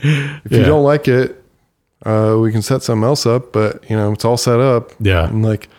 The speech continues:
Speaker 2: Yeah.
Speaker 1: we tried it and it sounded great, of
Speaker 2: Of course.
Speaker 1: course.
Speaker 2: Yeah.
Speaker 1: Yeah.
Speaker 2: It's, yeah.
Speaker 1: It's like, "All right, well,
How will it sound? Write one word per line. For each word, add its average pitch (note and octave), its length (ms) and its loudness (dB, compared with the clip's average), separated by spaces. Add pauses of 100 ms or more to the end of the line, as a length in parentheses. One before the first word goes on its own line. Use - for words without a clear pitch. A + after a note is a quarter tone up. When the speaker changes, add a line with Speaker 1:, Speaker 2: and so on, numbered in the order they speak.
Speaker 2:
Yeah. F2+ 300 0
Speaker 1:
we A2+ 100 -2
tried G#2 300 0
it G#2+ 80 2
and A#2 80 -2
it G#2+ 80 0
sounded G2+ 340 0
great, G2 360 -2
of A#2+ 100 -4
Speaker 2:
Of - 40 -14
course. - 440 0
Speaker 1:
course. G#2+ 100 2
Speaker 2:
Yeah. F2+ 240 2
Speaker 1:
Yeah. D3 140 2
Speaker 2:
It's, - 180 -6
yeah. G2+ 160 0
Speaker 1:
It's F2 160 2
like, A2+ 200 0
"All D3 140 2
right, A#2+ 120 0
well, B2 400 0